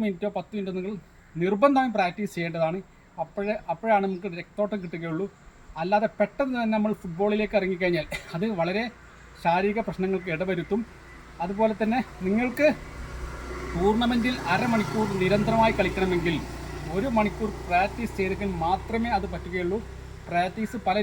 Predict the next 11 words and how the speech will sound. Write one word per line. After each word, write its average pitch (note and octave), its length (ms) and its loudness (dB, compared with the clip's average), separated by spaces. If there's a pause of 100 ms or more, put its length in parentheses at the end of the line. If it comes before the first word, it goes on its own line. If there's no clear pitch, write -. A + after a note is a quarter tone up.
രീതികളുണ്ട്. F#3 540 -2 (480)
അത് F3+ 100 0 (100)
നിങ്ങൾക്ക് G3 380 0
YouTube-ലും G3 420 -4
മറ്റും G3 220 -6 (260)
അടിച്ചു E3 260 -8
കഴിഞ്ഞാൽ F#3 260 -2 (120)
പല F3 200 -2
പ്രാക്ടീസുകളും F3+ 640 -4
നിങ്ങൾക്ക് E3+ 280 -4
കിട്ടുന്നതാണ്. E3+ 440 -4